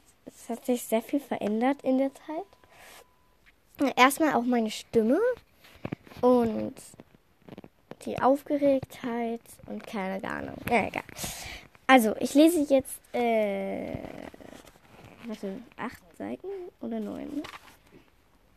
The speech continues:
Ich lese jetzt acht Seiten von einer Fanfiction vor. Ja. Ähm, ja, ich lese sie einfach vor. Und die ist von, also, sie geht über den Lichtclan und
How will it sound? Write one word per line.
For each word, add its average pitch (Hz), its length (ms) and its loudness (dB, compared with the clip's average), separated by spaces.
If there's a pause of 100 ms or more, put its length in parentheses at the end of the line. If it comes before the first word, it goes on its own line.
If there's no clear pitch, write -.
(220)
Ich - 80 -12
lese 277 240 4
jetzt 254 280 -2
acht - 380 0
Seiten 247 420 2
von 240 440 -6 (180)
einer 208 320 -8 (160)
Fanfiction 330 840 2
vor. 240 680 0 (840)
Ja. 233 200 -4 (880)
Ähm, 247 540 6 (1080)
ja, 214 140 -6 (200)
ich - 160 -10
lese 220 160 -4
sie 233 60 -4
einfach 214 240 -8 (160)
vor. 240 160 -4 (240)
Und 220 260 0
die 220 120 6
ist - 160 -8
von, 214 260 -6 (240)
also, 208 340 -4 (200)
sie 208 80 -12
geht 240 420 0
über 208 180 -6
den 190 160 -8
Lichtclan 277 600 -2 (420)
und 220 180 -6